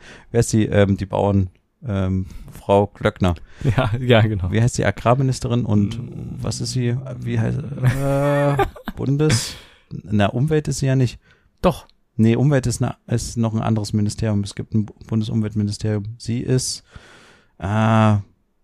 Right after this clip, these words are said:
Speaker 1: Ernährungs-, ah, ich weiß es leider nicht. Ihr wisst es alle, falls ihr es hört.
Speaker 2: Ich, ich, äh, gucke jetzt parallel nach, weil das, äh, ist jetzt
Speaker 1: Genau,
Speaker 2: traurig,
Speaker 1: aber
Speaker 2: wenn man das nicht
Speaker 1: da
Speaker 2: weiß.
Speaker 1: können wir uns ja,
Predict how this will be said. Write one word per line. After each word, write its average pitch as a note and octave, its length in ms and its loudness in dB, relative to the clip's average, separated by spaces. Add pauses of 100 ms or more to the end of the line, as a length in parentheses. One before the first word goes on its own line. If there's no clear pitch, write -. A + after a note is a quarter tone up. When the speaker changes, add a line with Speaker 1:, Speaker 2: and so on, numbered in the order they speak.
(120)
Speaker 1:
Ernährungs-, A#2 760 0 (400)
ah, F#2+ 140 0
ich - 140 -6
weiß G2+ 180 0
es G2+ 120 0
leider F#2+ 200 4
nicht. G2 220 2
Ihr D3 120 6
wisst E3 180 2
es G2+ 120 2
alle, F#2+ 260 2
falls G2 320 -2
ihr G2 60 2
es - 140 -6
hört. F#2+ 200 -4 (420)
Speaker 2:
Ich, G2+ 220 -10
ich, G2 220 -10
äh, G#2+ 80 -2
gucke G2+ 180 -4
jetzt G2 140 -6
parallel F2+ 300 -4
nach, F2+ 300 -6
weil F2+ 120 -2
das, - 280 -8
äh, F2 220 -8
ist - 160 -8
jetzt F#2 160 -6
Speaker 1:
Genau, G#2+ 280 6
Speaker 2:
traurig, G2 340 2
Speaker 1:
aber - 40 -12
Speaker 2:
wenn F2+ 80 -6
man F#2 80 -8
das F#2 100 -10
nicht F#2 180 -4
Speaker 1:
da F#2+ 100 8
Speaker 2:
weiß. G#2 80 4
Speaker 1:
können A2+ 200 4
wir G#2+ 120 4
uns G2+ 160 2
ja, G2 380 4